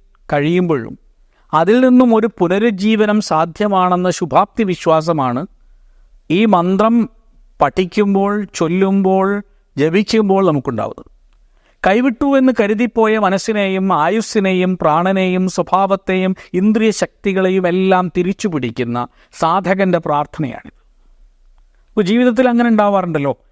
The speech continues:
നമ്മളെ ജീവിതത്തിൽ പ്രതിസന്ധികൾ ഉണ്ടാവും. ജീ-, ഞാൻ എല്ലാം കൈവിട്ടു പോയി എന്ന് തോന്നുന്ന എത്രയോ അനുഭവങ്ങൾ എനിക്ക് എൻ്റെ ജീവിതത്തിൽ ഉണ്ടായിട്ടുണ്ട്. അപ്പൊ അത്തരത്തിലുള്ള അനുഭവം വരുന്ന സമയത്ത് നമുക്ക് ആരെ പിടിക്കും?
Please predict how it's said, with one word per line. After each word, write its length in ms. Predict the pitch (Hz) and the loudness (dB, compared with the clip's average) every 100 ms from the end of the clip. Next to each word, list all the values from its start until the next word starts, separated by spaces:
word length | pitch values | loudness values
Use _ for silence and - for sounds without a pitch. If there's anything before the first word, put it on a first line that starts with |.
| _ | _
നമ്മളെ 200 | 156 175 | -2 -2
ജീവിതത്തിൽ 500 | 160 160 170 165 170 170 | 0 -2 -2 -2 -4 -2
പ്രതിസന്ധികൾ 600 | 160 170 175 165 165 160 | -4 -2 -2 0 0 0
ഉണ്ടാവും. 380 | 151 151 156 - _ - | 0 0 0 -6 _ -4
ജീ-, 260 | 156 175 180 | 0 0 0
ഞാൻ 300 | 175 175 170 | -2 0 -2
എല്ലാം 460 | 165 180 185 185 170 | 0 0 2 0 0
കൈവിട്ടു 380 | 165 180 170 180 | 0 -2 -2 -4
പോയി 300 | 160 170 175 | 0 0 0
എന്ന് 260 | 165 165 160 | 0 -2 -2
തോന്നുന്ന 220 | 165 165 | -2 -2
എത്രയോ 280 | 160 214 226 | -2 0 2
അനുഭവങ്ങൾ 600 | 180 190 160 202 180 127 - _ | 2 0 -2 -2 -2 -4 -8 _
എനിക്ക് 280 | 175 214 202 | -2 0 2
എൻ്റെ 160 | 208 190 | 2 0
ജീവിതത്തിൽ 440 | 175 165 151 143 | 0 0 0 -2
ഉണ്ടായിട്ടുണ്ട്. 500 | 123 120 113 113 117 - _ _ 170 | -2 -4 -6 -8 -10 -14 _ _ -4
അപ്പൊ 140 | 190 | 0
അത്തരത്തിലുള്ള 600 | 190 190 226 214 226 208 | 0 2 -2 0 0 0
അനുഭവം 580 | 208 165 170 175 185 190 | 0 -2 -2 -2 0 0
വരുന്ന 240 | 180 175 180 | 0 -2 -2
സമയത്ത് 420 | 180 170 165 175 | -2 -2 -4 -2
നമുക്ക് 300 | 170 190 214 | -4 0 0
ആരെ 280 | 180 196 233 | 2 0 -2
പിടിക്കും? 400 | 233 226 208 | -2 -2 -4